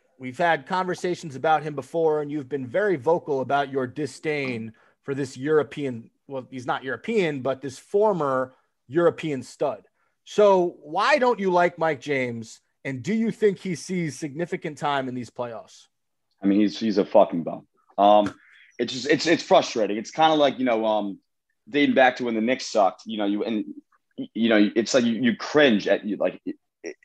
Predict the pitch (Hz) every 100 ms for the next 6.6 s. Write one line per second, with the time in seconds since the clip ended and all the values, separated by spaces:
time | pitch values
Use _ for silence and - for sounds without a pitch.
0 | - - - _ - - 113 117 120 110
1 | - - 139 - - - 104 95 - 131
2 | 107 - 123 117 110 98 - 117 113 -
3 | _ _ - 113 107 117 113 98 110 92
4 | 82 104 104 87 - 107 85 - - 110
5 | 107 117 107 - - 110 78 _ _ _
6 | _ _ 101 104 104 98